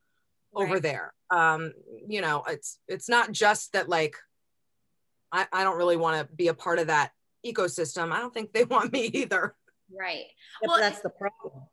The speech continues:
Speaker 3: That
Speaker 1: Exactly.
Speaker 2: Yeah.
Speaker 1: No, true.
Speaker 3: Yeah. That kinda goes into one of my last questions is that, you know, do you think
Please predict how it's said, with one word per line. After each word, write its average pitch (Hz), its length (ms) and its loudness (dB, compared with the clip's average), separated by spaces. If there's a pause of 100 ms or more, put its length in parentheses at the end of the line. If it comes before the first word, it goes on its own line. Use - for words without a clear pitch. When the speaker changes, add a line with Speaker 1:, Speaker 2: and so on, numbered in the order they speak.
(260)
Speaker 3:
That 262 100 0
Speaker 1:
Exactly. 180 380 2
Speaker 2:
Yeah. 220 140 0
Speaker 1:
No, 151 60 -20 (220)
true. 139 160 -4 (640)
Speaker 3:
Yeah. 202 340 -4 (240)
That 302 240 -2
kinda 339 340 2
goes 277 140 2
into 269 180 -2
one 233 260 -4
of 233 60 -6
my 220 100 -2
last 208 300 0
questions 233 460 -6
is 196 140 -12
that, 202 280 0 (460)
you 262 100 -4
know, 233 160 0
do 240 160 -6
you 285 260 -4
think 240 520 -4